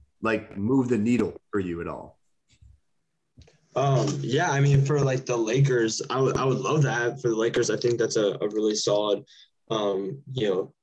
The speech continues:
Speaker 2: haul back. But I, I mean, Jose touched on it. Like, A D is so, so important to this team. They, they literally are relying on him, LeBron, and then, you know, really, and whatever they're gonna get from Westbrook and no one else. I mean, this isn't the bubble anymore where it's,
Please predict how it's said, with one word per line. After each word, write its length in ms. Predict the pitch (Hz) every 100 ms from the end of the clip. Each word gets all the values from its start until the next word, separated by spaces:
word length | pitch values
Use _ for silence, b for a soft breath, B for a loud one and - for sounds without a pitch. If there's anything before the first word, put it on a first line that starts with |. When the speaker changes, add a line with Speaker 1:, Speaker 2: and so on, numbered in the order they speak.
| _
Speaker 2:
haul 340 | - 117 110
back. 480 | - 110 110 107 - b _ 131
But 240 | 131 -
I, 260 | 131 131 -
I 120 | 127 123
mean, 240 | 131 120
Jose 340 | 127 127 127
touched 260 | 123 123 120
on 140 | 117
it. 100 | 101
Like, 300 | 104 104 - B B -
A 220 | 139 156
D 240 | 139 147 139
is 300 | 131 - -
so, 320 | 139 139 135
so 320 | 135 127 127
important 400 | 120 127 127 120
to 20 |
this 180 | 117 -
team. 200 | 131 120
They, 260 | 104 123 113
they 160 | 131
literally 380 | 120 135 160 139
are 180 | 123 - -
relying 480 | 113 117 113 120 107
on 120 | 101
him, 400 | 135 139 139 123
LeBron, 480 | 113 123 117 113 110
and 100 | 110
then, 240 | 107 107 - B B
you 100 | 123
know, 60 | 113
really, 400 | 123 120 104 123
and 320 | 117 110 143 _ _ -
whatever 360 | 135 135 127
they're 140 | 127 127
gonna 120 | 123
get 160 | 120 117
from 140 | 117
Westbrook 400 | 113 117 120 110
and 100 | 117
no 120 | 139
one 180 | 147 135
else. 260 | 131 120 -
I 40 |
mean, 160 | 135 147
this 160 | 160
isn't 200 | 196 175
the 120 | 143
bubble 480 | 139 139 135 127 123 123
anymore 460 | 123 120 120 113
where 160 | 117 113
it's, 240 | 113 127